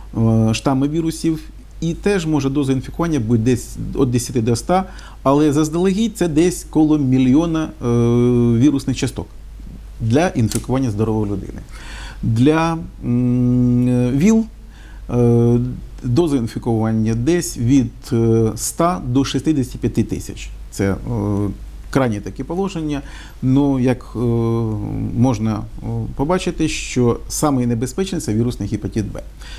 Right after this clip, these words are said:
На сьогоднішній день, на сьогоднішній день Е, у нас, е, в країні вже, е, я можу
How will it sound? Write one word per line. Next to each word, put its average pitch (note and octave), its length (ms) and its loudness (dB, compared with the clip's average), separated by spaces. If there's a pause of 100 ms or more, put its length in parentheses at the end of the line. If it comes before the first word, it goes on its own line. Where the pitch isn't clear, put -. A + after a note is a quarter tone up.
(140)
На C#3+ 100 4
сьогоднішній G3+ 480 0
день, A2 300 2 (280)
на A2 80 -2
сьогоднішній G#2 420 -4
день G2 260 -6 (840)
Е, C3 400 4 (280)
у C#3 100 0
нас, D#3+ 460 -2
е, B2 40 0
в A#2+ 280 4
країні D#3+ 420 2
вже, A2+ 160 2
е, C#3 160 2 (1080)
я C3 120 4
можу G#2+ 600 2